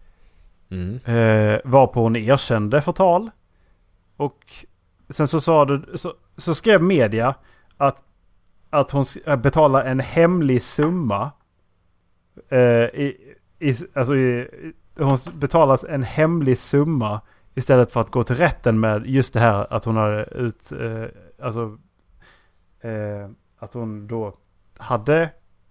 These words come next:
Speaker 2: vad säger man, förtalat. <laughs> Eller vad fan säger man?
Speaker 1: Ja, jag vet inte. Förtal. Ja, men det låter
Speaker 2: Ja,
Speaker 1: väl
Speaker 2: men du, du förstår vad jag menar i alla fall.
Speaker 1: Ja.
Speaker 2: De har, de uttryckte det som att en hemlig summa, ja. Det kallas för förlikning, gör det. Det,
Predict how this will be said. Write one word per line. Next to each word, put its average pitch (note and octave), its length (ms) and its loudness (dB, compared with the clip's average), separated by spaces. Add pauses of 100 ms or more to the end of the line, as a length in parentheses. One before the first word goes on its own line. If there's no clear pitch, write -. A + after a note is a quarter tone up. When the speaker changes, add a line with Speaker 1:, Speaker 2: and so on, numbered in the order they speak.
(680)
Speaker 2:
vad B2+ 120 -2
säger A#2 280 2
man, G2+ 160 -6
förtalat. A2+ 840 2 (640)
<laughs> D#3 260 -16
Eller C3+ 120 0
vad C3+ 100 0
fan C#3 200 4
säger A#2 280 2
man? G#2 120 -2
Speaker 1:
Ja, C#3 260 4
jag B2 80 2
vet C3+ 100 2
inte. A2+ 200 -2
Förtal. A2 460 0
Ja, B2+ 120 2
men B2 120 0
det A2 100 2
låter B2+ 220 0
Speaker 2:
Ja, C#3+ 180 4
Speaker 1:
väl D#3+ 100 2
Speaker 2:
men D#3 360 0
du, D3+ 260 -8
du D3 80 -6
förstår B2+ 180 0
vad C3+ 60 8
jag B2+ 60 4
menar B2+ 200 2
i - 20 -2
alla G#2 120 -4
fall. A2 160 -6 (520)
Speaker 1:
Ja. G#2 300 -2 (800)
Speaker 2:
De D#3+ 160 0
har, F#3 220 2
de F3+ 140 2
uttryckte F#3 300 2
det F#3+ 40 4
som F#3 140 4
att D3+ 120 4
en D3 80 4
hemlig D3+ 380 2
summa, D3+ 440 2
ja. D3 300 2 (720)
Det D3 80 2
kallas A3 240 2
för F3 80 2
förlikning, F3 720 2
gör C#3+ 220 4
det. F2 80 -6 (520)
Det, B2+ 180 -16